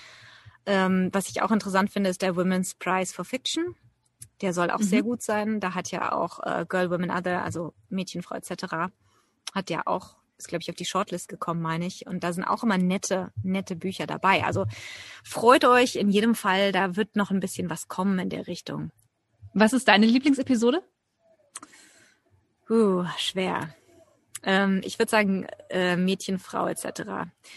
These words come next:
Speaker 1: Erstens, weil wir die sozusagen uns gegenüber aufgenommen haben. Da saßen wir zusammen quasi bei mir, äh, bei meiner Mama zu Hause und haben das, und haben uns sozusagen wirklich sehen können. Normalerweise machen wir es jetzt über, in, übers Internet. Und das war halt einfach ganz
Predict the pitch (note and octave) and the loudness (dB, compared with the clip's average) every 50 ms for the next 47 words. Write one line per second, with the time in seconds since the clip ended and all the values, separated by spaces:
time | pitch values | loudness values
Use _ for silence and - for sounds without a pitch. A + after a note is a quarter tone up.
0 | - - - _ - G3+ A3+ - - A3+ - - F#3+ F#3 G3 G3 F3 F#3+ G3 F#3+ | -20 -20 -12 _ 2 2 2 4 2 -2 2 2 2 2 2 2 2 0 -2 -2
1 | - G3 - - F#3+ F3+ F#3+ F#3 G3 F#3+ F3+ F3+ F#3 F#3 F#3+ F3+ F#3+ - - - | -2 -4 -4 -4 -4 0 0 0 0 0 0 -2 -2 -2 -4 -4 -6 -6 -4 -4
2 | F#3 F#3 - - A3 A3 B3+ B3 A3 - A#3 B3 - - A#3+ A#3+ A#3 B3 B3 B3 | -2 -2 -2 0 2 4 4 4 4 4 2 0 0 0 0 0 2 2 4 4
3 | A#3+ B3 B3+ B3 A3 G#3 F3+ F3+ E3+ F#3+ - G3+ F#3 F#3+ - - - F3+ E3 E3+ | 4 4 4 4 2 2 2 2 0 0 0 -2 -4 -4 -4 -6 -6 -4 -2 -2
4 | D#3+ F3 F#3+ G3 G3 G3 F#3+ - - - F#3 E3 E3+ E3+ F3 F#3 F3+ F3 E3+ F3+ | 0 0 0 0 0 0 -2 -4 -6 -4 -2 -2 0 0 -2 -2 -2 -2 -2 -2
5 | F3+ F3+ F3 F3 F3 E3+ - - - F3+ E3 D#3+ E3+ E3+ F3 E3+ E3+ E3 E3 F3 | -2 -2 -2 -2 -4 -6 -6 -8 -6 -6 -6 -4 -4 -4 -4 -2 -4 -2 -2 0
6 | F#3+ G#3 G3 F#3+ - F#3+ F3 F3+ F3+ G#3+ C4 C4 C4+ C#4+ C#4+ C4+ A3+ G3+ G3+ F#3 | 0 0 -2 -2 -4 -6 0 2 2 2 4 2 2 2 2 2 2 0 0 0
7 | F#3+ G3 F#3+ F#3 F#3+ - - - - - - - G3 G3+ G3+ A3 A3 - - F#3+ | 0 0 0 -2 -2 -4 -8 -14 -16 -14 -6 0 2 4 4 4 2 0 -2 -2
8 | - G3 F#3 F#3+ F3+ F3+ - G3 F3 F#3+ G3+ A#3 B3+ A#3+ A3+ G#3 F#3 E3+ E3+ F3 | 2 2 2 2 2 -2 -2 -2 0 2 2 2 2 2 2 2 2 2 0 0
9 | F#3+ F3+ F3 F3 F3+ F3+ F3+ F#3 F#3 E3+ F3+ - E3+ E3+ - - F3+ D3+ - - | 0 0 -2 -2 -2 -2 -4 -4 -4 -6 -6 -6 -8 -8 -8 -6 -6 -6 -4 -4
10 | F#3+ F#3+ - - F3 E3 D3+ F#3+ - A#3+ - A#3+ F#3 F3 G#3 - - - - - | -4 -4 -4 -4 -6 -6 -4 -2 -2 -2 -2 -2 -2 -2 -4 -6 -8 -16 -20 -20
11 | - - - - - - - - - - - - - - - - - G3+ G#3+ G#3+ | -20 -20 -20 -20 -20 -20 -20 -20 -20 -20 -20 -20 -20 -20 -20 -4 2 4 6 6
12 | C4 - - A#3 G#3+ G3+ E3 F#3 G#3+ - A3 G3 - - - F#3+ G3 - | 6 6 6 6 6 8 6 4 4 4 2 0 0 0 0 0 0 0